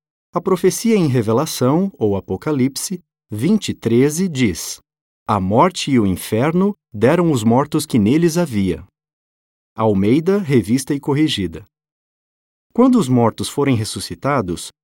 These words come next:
o inferno deixará de existir, e ninguém mais irá para lá, porque não haverá mais morte.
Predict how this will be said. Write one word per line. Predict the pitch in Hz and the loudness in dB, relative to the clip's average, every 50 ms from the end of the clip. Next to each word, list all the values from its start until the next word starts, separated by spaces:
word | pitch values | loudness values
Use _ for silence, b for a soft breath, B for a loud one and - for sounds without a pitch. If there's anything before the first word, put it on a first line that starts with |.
| _ _ - | _ _ 0
o | 175 | 0
inferno | 202 190 - - 147 151 170 180 180 175 | 0 0 2 2 2 2 4 2 2 2
deixará | 151 156 156 151 - 139 117 107 123 160 196 | 2 0 0 0 0 0 0 0 0 0 0
de | 180 196 | 2 2
existir, | 190 160 180 170 - - - 107 92 80 69 - _ _ _ _ _ _ _ _ _ _ _ - | 0 2 0 -2 -4 -4 -4 -4 -4 -4 -6 -10 _ _ _ _ _ _ _ _ _ _ _ -4
e | 110 104 | -2 0
ninguém | 104 113 104 101 98 131 196 233 | 0 2 2 2 2 2 4 4
mais | 220 151 131 147 185 208 175 160 | 4 4 2 2 2 2 2 2
irá | 135 110 101 | 2 2 2
para | 92 - 113 127 156 | 0 2 2 2 4
lá, | 180 151 120 139 196 240 - _ _ _ _ _ - | 4 4 2 2 0 -2 -6 _ _ _ _ _ -2
porque | 170 151 147 - 143 117 | -2 -2 0 2 2 4
não | 104 101 117 160 240 269 | 4 4 4 4 4 4
haverá | 240 170 139 127 107 107 117 143 | 2 4 2 2 2 2 2 2
mais | - 117 135 165 - | 2 0 0 0 -2
morte. | 170 131 104 98 - - - 85 78 | -2 -2 -2 -2 -4 -6 -10 -12 -14